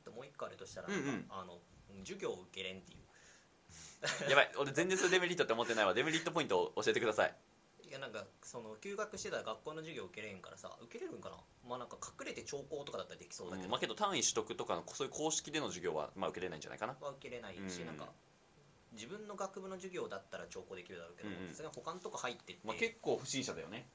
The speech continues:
Speaker 1: は結構厳しそうだから、
Speaker 2: まあ、なんか、教授にダイレクトメール送ってね、みたいな、そういうレベルじゃないと難しいだろうね。
Speaker 1: ね、まあ、学校にもよるだろうけど、まあ、うちの大学はさ、割とこうセキュリティ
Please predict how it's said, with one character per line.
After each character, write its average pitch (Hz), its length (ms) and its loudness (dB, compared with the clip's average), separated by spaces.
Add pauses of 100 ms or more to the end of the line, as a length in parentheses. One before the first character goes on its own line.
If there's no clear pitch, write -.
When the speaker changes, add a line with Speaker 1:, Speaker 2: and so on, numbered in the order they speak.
(120)
Speaker 1:
は 98 280 -4
結 185 160 -6
構 120 180 -12
厳 123 200 -8
し 123 140 -6
そ 98 360 -6
う 90 40 -10
だ 87 60 -6
か 95 80 0
ら、 87 60 0
Speaker 2:
ま 85 200 -6
あ、 - 40 -8
な 101 80 0
ん 92 40 -2
か、 95 80 0
教 156 220 6
授 143 140 2
に 147 80 0
ダ 139 120 6
イ 139 60 4
レ 139 80 4
ク 139 100 -10
ト 127 360 4
メ 131 140 2
ー - 20 2
ル 87 80 4
送 - 140 -4
っ 76 40 -10
て 113 120 0
ね、 160 120 4
み 123 80 0
た 92 80 2
い 80 40 2
な、 78 140 0 (200)
そ 139 140 -2
う 135 40 0
い - 20 -2
う - 40 -2
レ 135 80 6
ベ 135 80 2
ル 135 60 -4
じ 131 80 0
ゃ 143 40 4
な 127 60 2
い 95 40 2
と 87 80 -4
難 82 100 -4
し - 160 -8
い 78 40 -6
だ 71 80 -2
ろ 64 100 -4
う - 20 -10
ね。 80 160 -4 (160)
Speaker 1:
ね、 123 180 -12
ま 113 60 -12
あ、 - 40 -12
学 127 220 -6
校 247 160 -4
に 247 80 -8
も 135 80 -6
よ 101 100 -8
る 98 80 -8
だ 92 80 -2
ろ 87 80 -8
う - 20 -16
け 90 80 -10
ど、 85 160 -12 (340)
ま 123 80 -8
あ、 - 20 -6
う 123 60 -10
ち - 140 -4
の 240 200 -8
大 220 160 -4
学 208 180 -8
は 202 80 0
さ、 - 120 -2
割 110 180 -2
と 139 100 -6
こ 127 200 -2 (120)
う 113 40 -6
セ 104 120 -8
キ 147 80 -10
ュ 151 40 -6
リ 143 80 -8
テ 143 140 -12
ィ 127 260 -10